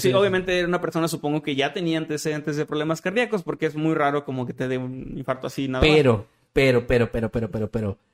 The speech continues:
Speaker 2: si no fue por eso, y en ese momento, por azares del destino, simplemente el tipo
Speaker 1: Le dio un
Speaker 2: estaba como de,
Speaker 1: infarto.
Speaker 2: "Ah, se murió". ¡Ah!
Speaker 1: <laughs> Sí.
Speaker 2: Eso estaría súper cabrón.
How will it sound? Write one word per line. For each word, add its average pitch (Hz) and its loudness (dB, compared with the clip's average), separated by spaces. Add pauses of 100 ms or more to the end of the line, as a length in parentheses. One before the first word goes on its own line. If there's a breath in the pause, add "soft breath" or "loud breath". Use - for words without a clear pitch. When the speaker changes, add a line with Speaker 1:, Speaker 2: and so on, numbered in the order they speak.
(100)
Speaker 2:
si - -2
no 113 6
fue 208 2
por 131 -2
eso, 120 -4 (460)
y 131 6
en 135 4
ese 143 2
momento, 139 2
por 131 -2
azares 131 2
del 139 0
destino, 120 0
simplemente 143 0
el 139 0
tipo 147 0
Speaker 1:
Le 151 4
dio 151 4
un 151 4
Speaker 2:
estaba 160 2
como 147 4
de, 135 2
Speaker 1:
infarto. 202 0 (100)
Speaker 2:
"Ah, - -20
se - 0
murió". 143 2 (100)
¡Ah! 202 4
Speaker 1:
<laughs> 196 4
Sí. 240 -2
Speaker 2:
Eso 208 2
estaría 185 0
súper 202 0
cabrón. 180 2